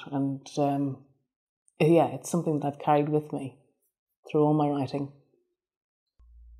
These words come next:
I suppose I feel like the end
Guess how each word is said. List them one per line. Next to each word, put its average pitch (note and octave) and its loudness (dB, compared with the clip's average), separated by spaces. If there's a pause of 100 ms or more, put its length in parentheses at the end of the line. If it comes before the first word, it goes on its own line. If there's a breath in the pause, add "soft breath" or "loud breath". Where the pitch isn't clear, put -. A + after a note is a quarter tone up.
(100)
I - -6
suppose G#4+ 8
I A#3 8 (640)
feel B3+ 12
like G#3 10
the - 4
end G3 6